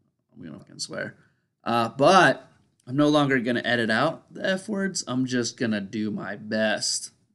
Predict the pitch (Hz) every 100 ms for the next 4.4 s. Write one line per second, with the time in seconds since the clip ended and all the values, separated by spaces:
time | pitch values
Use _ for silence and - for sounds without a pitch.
0 | - - 113 110 113 117 151 - 143 143
1 | 135 - 113 107 107 101 92 - - 101
2 | - - - - - - - - - 85
3 | _ _ _ _ - 139 131 127 123 113
4 | 117 110 101